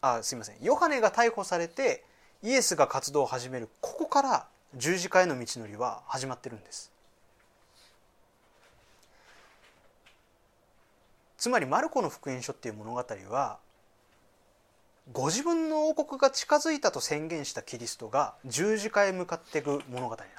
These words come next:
です。っていうと、神の国が近づいたってメッセージは失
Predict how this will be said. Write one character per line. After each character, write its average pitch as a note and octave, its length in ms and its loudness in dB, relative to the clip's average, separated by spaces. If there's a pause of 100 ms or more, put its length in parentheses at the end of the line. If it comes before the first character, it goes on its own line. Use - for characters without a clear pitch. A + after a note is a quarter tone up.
(140)
で - 80 -20
す。 - 200 -16 (3750)
っ - 20 -20
て - 240 4
い F3 120 -4
う A3 100 -2
と、 G#3+ 260 0 (1300)
神 B3+ 300 4
の C#4+ 100 0
国 F#3+ 180 -2
が D#3 100 4
近 - 200 0
づ D3 140 2
い E3+ 60 -2
た D3 100 0
っ - 60 -4
て B2 120 -12
メ A#2 100 -8
ッ - 20 -6
セ - 200 -8
ー - 20 -8
ジ A2 140 -14
は A#2 320 -4
失 - 200 -6